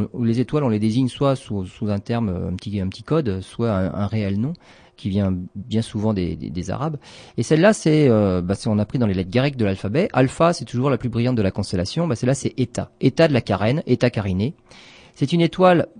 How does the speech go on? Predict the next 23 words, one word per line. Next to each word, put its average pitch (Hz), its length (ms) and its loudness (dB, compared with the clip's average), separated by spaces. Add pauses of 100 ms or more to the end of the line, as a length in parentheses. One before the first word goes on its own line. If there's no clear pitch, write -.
(680)
dont 139 160 0
on 165 80 0
estime 175 300 0
la 143 100 4
masse 151 220 0
à 104 60 -2
cent - 280 -2
masses 165 340 -2
solaires. 110 460 -4
Donc, 110 140 -8
c'est 131 80 -8
quelque 127 160 -6
chose 147 180 -6
d'énorme. 104 680 0 (360)
Elle 131 100 4
est 143 40 6
située 190 340 0
à 147 40 4
huit 139 120 4
mille 185 140 4
années-lumière 131 400 4
de 110 100 0
nous. 127 160 2